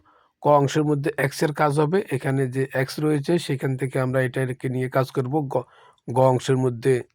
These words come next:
ওয়াই এর কাজ হবে, এখানে উদ্দীপকের মধ্যে যেখানে ওয়াই রয়েছে আমরা সেটা নিয়ে কাজ করব। তো এখানে ক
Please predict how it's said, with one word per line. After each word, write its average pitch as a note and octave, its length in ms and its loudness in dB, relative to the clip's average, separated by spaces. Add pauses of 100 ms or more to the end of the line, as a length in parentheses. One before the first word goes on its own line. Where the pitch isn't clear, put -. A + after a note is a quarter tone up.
(760)
ওয়াই D3 260 4
এর D3+ 100 2
কাজ D3+ 240 4
হবে, D#3 240 2
এখানে C3 540 0 (240)
উদ্দীপকের D#3+ 540 2
মধ্যে C3+ 380 0
যেখানে C3+ 400 0
ওয়াই C#3 220 4
রয়েছে E3 320 2
আমরা B2 200 0
সেটা B2+ 260 -6
নিয়ে G#2+ 180 -2
কাজ F#2+ 220 -4
করব। - 300 -16 (880)
তো D3 360 6
এখানে D3+ 580 4
ক - 100 0